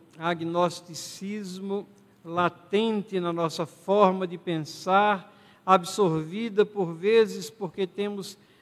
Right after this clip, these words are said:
ouvido essa posição martelada tantas vezes da parte do mundo, olhada e prezada como sendo uma situação, eh, privilegiada intelectual, mas que na realidade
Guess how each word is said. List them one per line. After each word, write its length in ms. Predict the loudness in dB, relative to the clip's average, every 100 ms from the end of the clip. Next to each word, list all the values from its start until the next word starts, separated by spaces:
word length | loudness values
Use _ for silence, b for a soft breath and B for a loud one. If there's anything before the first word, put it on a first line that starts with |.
| b
ouvido 800 | -8 -8 -6 -4 -4 -4 0 2
essa 520 | 4 0 -2 -2 -2 -2
posição 720 | -2 -4 -4 -8 -4 -2 2
martelada 840 | 0 0 -2 0 2 2 2 -4
tantas 680 | -6 0 2 4 2 0 -4
vezes 520 | -4 -2 -4 -6 -2
da 140 | -4
parte 400 | 0 0 0 -4
do 140 | -14 -10
mundo, 520 | -6 -4 -4 -8 -12 B B B
olhada 680 | 0 2 6 8 10 8 4
e 80 | 2
prezada 720 | 2 0 0 4 4 4 0
como 260 | -4 -6 -6
sendo 600 | -8 -6 -6 -4 -2 -2
uma 580 | -4 -8 -4 -2 -2 -6 B B
situação, 960 | -14 -12 -4 0 0 -2 -4 -2 -2 -8 -16 -14
eh, 160 | -8 -8
privilegiada 1040 | -4 -2 -2 0 0 0 0 2 2 0
intelectual, 840 | -6 -2 -2 -2 -4 -2 2 2 2
mas 280 | -4 -6
que 100 | -8
na 120 | -6 -4
realidade 800 | -2 -2 -2 0 0 2 -2